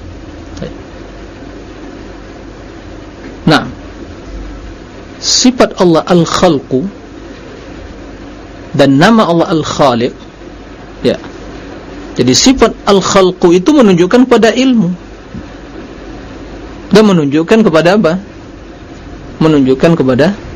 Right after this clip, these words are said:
Al-Qudrah. Karena Allah menciptakan dengan kudratnya. Ya. Allah yang Maha Kuasa. Dan Allah juga menciptakan ilmunya, sehingga kita lihat bagaimana ciptaan alam semesta ini luar biasa, subhanallah.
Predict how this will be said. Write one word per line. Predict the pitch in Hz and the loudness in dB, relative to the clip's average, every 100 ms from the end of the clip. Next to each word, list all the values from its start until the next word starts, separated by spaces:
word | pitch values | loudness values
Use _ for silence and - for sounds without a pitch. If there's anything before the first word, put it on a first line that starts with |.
| - - - - - - - - - - - - - - - | -12 -12 -12 -12 -12 -10 -10 -10 -10 -10 -12 -12 -12 -14 0
Al-Qudrah. | 165 170 - - 190 139 127 104 - - - - - - - - - - - - - 82 - - - - - - - | 4 4 4 4 4 4 0 -2 -6 -14 -16 -18 -18 -16 -16 -16 -16 -16 -16 -16 -16 -14 -14 -16 -16 -14 -14 -14 -4
Karena | - 226 | 2 4
Allah | 180 202 | 6 6
menciptakan | 180 - - 165 196 | 6 2 0 2 4
dengan | 185 180 - | 4 2 4
kudratnya. | 185 185 220 143 120 - - - - - - - - - - - - - - - | 4 6 2 0 -6 -10 -16 -18 -18 -18 -18 -18 -18 -18 -18 -16 -16 -16 -6 -4
Ya. | - - - - - - - - - - - - - - - - - - - | -2 -6 -14 -16 -16 -16 -16 -16 -16 -16 -16 -16 -16 -16 -16 -16 -16 -10 -4
Allah | 117 135 | 2 4
yang | 151 | 6
Maha | 151 175 | 6 6
Kuasa. | 202 233 - 139 - - - - - - - - - - - - - - - - - - - - - - | 4 4 2 -6 -12 -14 -14 -14 -18 -18 -18 -18 -18 -16 -16 -16 -16 -16 -16 -16 -16 -16 -16 -16 -6 2
Dan | 165 160 | 4 4
Allah | 135 170 | 4 4
juga | 185 226 | 6 6
menciptakan | 208 180 214 190 214 196 | 6 4 4 6 6 6
ilmunya, | 220 208 269 254 | 6 8 8 6
sehingga | 170 - 196 233 | 4 4 4 6
kita | |
lihat | 214 226 | 6 6
bagaimana | 165 160 208 262 | 6 4 6 4
ciptaan | - 214 208 185 | 2 2 2 4
alam | 185 175 | 4 4
semesta | 180 175 165 - 160 | 4 4 2 2 0
ini | 160 139 | 0 0
luar | 160 160 | 2 4
biasa, | 165 180 170 | 4 2 2
subhanallah. | 127 - 131 180 175 147 143 | -2 -4 -4 0 2 2 -2